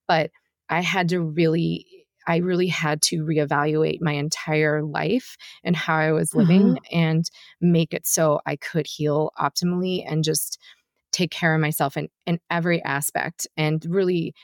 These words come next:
Speaker 1: that's
Speaker 2: Yeah.
Speaker 1: how I was there for my kids and my family in the long run. So
Speaker 2: Amazing. Sorry that you struggle like that, but this is actually a very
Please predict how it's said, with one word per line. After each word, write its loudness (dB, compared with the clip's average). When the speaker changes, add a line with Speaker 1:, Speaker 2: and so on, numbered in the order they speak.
Speaker 1:
that's 2
Speaker 2:
Yeah. 2
Speaker 1:
how 4
I 2
was -2
there -2
for -4
my -2
kids -6
and -4
my -6
family -10
in 0
the 2
long -4
run. -8
So 0
Speaker 2:
Amazing. 2
Sorry 2
that 0
you -4
struggle -2
like -6
that, -4
but -6
this -4
is -8
actually 0
a -2
very 0